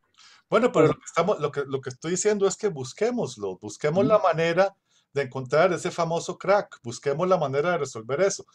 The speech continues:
Speaker 1: La, la escuela, por su parte, n-, es-, no lo puede hacer. ¿Por qué no lo puede hacer? Porque no puede comprar una, una, una, una, ¿cómo se llama?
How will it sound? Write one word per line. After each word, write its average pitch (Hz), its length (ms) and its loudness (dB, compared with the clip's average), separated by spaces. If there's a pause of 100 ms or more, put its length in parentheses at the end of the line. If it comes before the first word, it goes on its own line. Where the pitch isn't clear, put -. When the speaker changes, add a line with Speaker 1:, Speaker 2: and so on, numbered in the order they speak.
(400)
Speaker 1:
La, 160 300 0
la 151 140 2
escuela, 220 600 2 (380)
por 175 220 0
su - 440 -10
parte, 214 640 2
n-, 147 320 -12
es-, 127 240 -12
no 156 400 2
lo 202 220 2
puede 196 320 2
hacer. 117 340 -6 (440)
¿Por 139 160 -2
qué 180 100 -2
no 196 100 2
lo 190 140 4
puede 202 160 6
hacer? 190 320 2 (340)
Porque 147 200 -4
no 147 160 -4
puede 196 240 4
comprar 202 420 2
una, 165 260 -8
una, 175 420 0
una, 151 580 0 (100)
una, 131 800 -4
¿cómo 143 180 -10
se 160 140 -10
llama? 160 400 -2